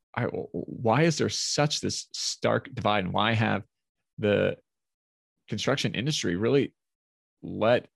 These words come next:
other people outside of the industry dictate what the perception is and what the reality is, when it's not really the case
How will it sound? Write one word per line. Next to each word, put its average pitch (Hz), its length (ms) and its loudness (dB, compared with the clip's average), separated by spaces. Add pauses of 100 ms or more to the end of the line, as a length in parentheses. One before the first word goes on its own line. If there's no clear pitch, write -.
(160)
other 113 180 4
people 127 440 0
outside 131 340 -2
of 104 60 -4
the - 100 -6
industry 113 400 -4 (480)
dictate 95 580 2 (380)
what 110 340 2
the 113 120 0
perception 101 600 -2 (300)
is 98 300 6
and 87 200 -2 (440)
what 107 240 0 (180)
the 110 80 4
reality 101 480 4
is, 80 220 2
when 98 180 -2 (800)
it's - 140 -8
not 143 140 2
really 113 200 6
the 101 80 2
case - 460 -2